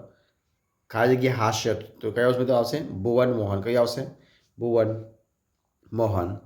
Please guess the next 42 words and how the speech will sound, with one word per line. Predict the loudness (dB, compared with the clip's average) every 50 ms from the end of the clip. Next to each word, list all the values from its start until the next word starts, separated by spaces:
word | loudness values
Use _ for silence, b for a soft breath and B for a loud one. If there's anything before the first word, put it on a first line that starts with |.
| b b b b b b b b b b b b -2
ડાંગવાનો | 2 2 2 2 2 2 2 4 4 4 2
અને, | 0 -2 -4 -2 0 0 0 -2 -6 -14 -20 _ _ _ _ _ _ _ _ _ _ _ _ -4
અને | -2 -2 0 -2 -2 -4 -6 -10 B B B B B B _
કૃતિમાં | -4 -4 0 2 4 4 4 4 2
લેખક | 2 0 0 0 -2 -4 0 2
કવિ | 2 2 2 0
ખાલી | 0 0 0 0 2
જગ્યાને | 2 2 2 4 2
યાદ | 2 2 4 2 2 0 0 -2
કરે | -2 -2
છે. | -2
મિત્રો | -6 -8 -10 -12
તો | -8
કોને | -4 -2 0 2
યાદ | 2 2 2
કરે | 0 -2 -4
છે? | -2 -2 -2
રાજેન્દ્ર | -2 0 0 -2 -2 -2 -4 -4
શુક્લને. | -4 -8 -10 -10 -8 -6 -4 -4 -4 -4
કોને | -4 -4 -2
યાદ | -2 -2 -2
કરે? | -2 0
રાજેન્દ્ર | 0 0 0 0 0 -2 -2 -6 -10
શુક્લ | -12 -12 -12 -8 -2 -2 -2
આવશે. | 0 -2 -4 -6 -8 -10 -12 -16 b b b b b b _
જવાબ | -2 0 2
આવશે | 2 0 0 -4 -6 -6 -8 -12 -18 _ _ _ _ _
રાજેન્દ્ર | -12 -10 -8 -8 -8 -8
શુક્લ. | -8 -8 -10 -10 -8 -8 -8 -8 -8 -12 B B B B B B B _
જોઈએ | -4 2 2 4 4
ત્યારબાદ | 4 2 2 2 2
આગળ | 2 2 2
આપણે | 0 0 0 -2 -6 -6 -8 -14 -20 b b b b b b _
કે | -6
નીચે | -6 -4 2 2 2
આપેલા | 4 4 2
પ્રશ્નો | 2 0 -2 -2 -6
એક | -4 -2 -4 0 0
વાક્યમાં | 0 0 0 -2 -2 -2
ઉત્તર | -2 -2 -2 -4
લખવાના | -4 -2 -4 -4 -4 -4
છે | -6 -8 -8 -10 -12